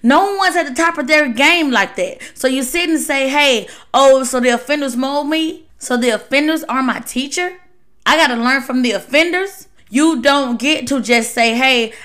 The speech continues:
I don't wanna hear it like that. The offenders mold you." No, it do. Just like life molds you. Life molds you, and like we don't like to try to see it,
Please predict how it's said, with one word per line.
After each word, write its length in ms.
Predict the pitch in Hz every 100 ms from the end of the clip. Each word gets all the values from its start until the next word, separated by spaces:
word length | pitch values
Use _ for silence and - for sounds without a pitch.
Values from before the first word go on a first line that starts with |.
| -
I 100 | -
don't 160 | 294 311
wanna 220 | 277 254
hear 260 | 233 294 262
it 80 |
like 220 | 214 202 196
that. 160 | 190
The 100 | 196
offenders 500 | 190 - 277 269 240
mold 420 | 233 247 269 285
you." 120 | 254 320
No, 240 | 294 294
it 140 | 302
do. 360 | 247 349 - 170 - - - -
Just 260 | 277 285
like 240 | 302 294 302
life 380 | 339 349 339
molds 440 | 269 262 214 196 165
you. 220 | 170 165 - -
Life 380 | - 269 311 302
molds 420 | 294 302 330 320
you, 180 | 277 294 285
and 400 | 262 254 247 247 - - -
like 280 | 202 226 226
we 160 | 277
don't 380 | 220 233 254 208
like 260 | 240 247 226
to 80 |
try 260 | 214 277 254
to 100 | 240
see 360 | 233 302 320 311
it, 160 | 302